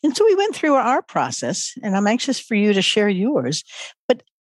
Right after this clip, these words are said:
usually it's in the story. You're managing your mind. Your mind does exactly what it thinks you want it to do. As you're talking,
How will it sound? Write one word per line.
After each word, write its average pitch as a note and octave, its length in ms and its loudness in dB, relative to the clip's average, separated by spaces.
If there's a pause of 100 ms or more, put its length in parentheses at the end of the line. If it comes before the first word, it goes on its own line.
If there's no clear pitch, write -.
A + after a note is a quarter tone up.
usually C#4+ 960 2
it's - 240 0
in A#3+ 100 2
the G#3+ 100 2
story. G3+ 520 0
You're D3+ 400 0
managing B3+ 760 0
your A3+ 160 2
mind. D#3+ 440 0
Your D3+ 100 0
mind A#3+ 360 0
does B3 160 0
exactly A#3+ 540 -2
what G3 180 0
it F3+ 140 -4
thinks - 440 -4
you G3 120 -4
want D#3+ 300 0
it F3 140 -4
to G#3+ 120 -2
do. C3 320 -6 (340)
As - 160 -6
you're A#3+ 140 2
talking, C4+ 560 -2